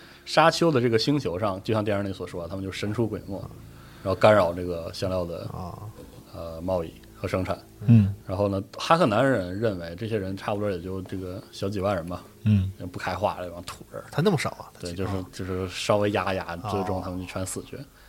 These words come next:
Speaker 1: 但实际上他们不是，弗雷曼人是一个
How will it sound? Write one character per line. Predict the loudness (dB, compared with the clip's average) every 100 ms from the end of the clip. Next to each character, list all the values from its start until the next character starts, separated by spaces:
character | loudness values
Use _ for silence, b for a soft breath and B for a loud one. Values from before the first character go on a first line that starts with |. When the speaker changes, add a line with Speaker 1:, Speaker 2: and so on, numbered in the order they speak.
| B B
Speaker 1:
但 | 2 4
实 | 6
际 |
上 | 8 8
他 |
们 | 6
不 | 0
是， | -6 -10 -14 b b b b -10
弗 | 0
雷 | 4
曼 | 6 6
人 | 2
是 | 0
一 | -2
个 | 2 2 2